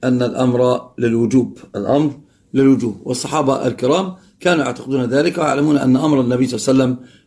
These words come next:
واجب النفاذ، يأثم من، من لم يعمل به.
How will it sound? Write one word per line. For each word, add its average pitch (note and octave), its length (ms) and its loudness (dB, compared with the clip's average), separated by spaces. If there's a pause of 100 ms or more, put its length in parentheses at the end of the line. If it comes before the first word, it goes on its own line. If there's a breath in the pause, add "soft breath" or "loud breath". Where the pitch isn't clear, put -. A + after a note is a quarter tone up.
واجب C#3+ 460 0
النفاذ، A2+ 360 -6 (280)
يأثم C3 560 0
من، C#3+ 240 0 (500 soft breath)
من A#2+ 200 0
لم C3+ 380 0
يعمل A#2+ 300 -2
به. - 180 -16